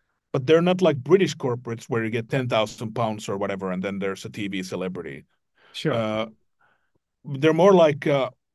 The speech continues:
Speaker 1: if you're good in your third year of comedy, you can do corporates for, like, seven hundred euros.
Speaker 2: Mm-hmm.
Speaker 1: And that's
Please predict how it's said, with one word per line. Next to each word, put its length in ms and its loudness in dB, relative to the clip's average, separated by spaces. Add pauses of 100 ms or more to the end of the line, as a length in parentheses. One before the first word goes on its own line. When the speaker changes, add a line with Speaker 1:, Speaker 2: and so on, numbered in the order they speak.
(400)
Speaker 1:
if 160 -4
you're 140 0
good 400 0
in 180 -10
your 160 -6
third 420 2
year 240 2
of 160 -6
comedy, 560 -4 (120)
you 100 -6
can 140 -2
do 140 -2
corporates 520 -2
for, 140 -4
like, 180 -4
seven 280 -2
hundred 300 -8
euros. 440 -8 (560)
Speaker 2:
Mm-hmm. 200 -6 (1300)
Speaker 1:
And 140 0
that's 420 2